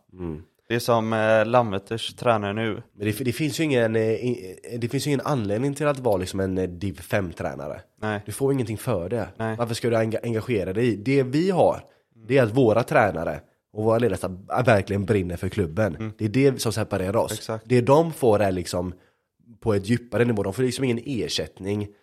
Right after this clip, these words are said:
Speaker 2: Nej.
Speaker 1: eller någon liksom så här, eh, progno-, alltså så här framsteg i karriären eller något sånt.
Speaker 2: Nej.
Speaker 1: Men de får kärleken.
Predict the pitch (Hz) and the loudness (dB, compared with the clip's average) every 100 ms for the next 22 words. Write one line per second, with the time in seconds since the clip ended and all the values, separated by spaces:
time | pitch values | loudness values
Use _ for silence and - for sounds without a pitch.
0 | - 113 110 104 104 101 101 95 92 95 | -10 -8 -6 -4 0 2 2 2 0 -4
1 | 98 92 95 87 87 92 85 95 87 87 | -4 -4 -2 -2 -4 -8 -8 -8 -6 -6
2 | 85 82 - _ _ _ _ _ 107 _ | -6 -8 -14 _ _ _ _ _ -20 _
3 | _ _ _ _ - - 107 _ - - | _ _ _ _ -20 -18 -18 _ -14 -2
4 | 113 101 107 110 104 110 107 104 90 117 | 0 0 0 0 0 0 0 0 2 2
5 | 104 90 92 90 - 98 92 95 87 80 | 0 -2 -4 -2 0 0 2 2 0 -2
6 | 87 101 101 92 - 80 - 101 101 120 | -2 -2 0 -2 -4 -8 -8 -8 0 2
7 | 123 143 143 110 82 82 - 107 | 4 2 4 2 0 -4 -2 -2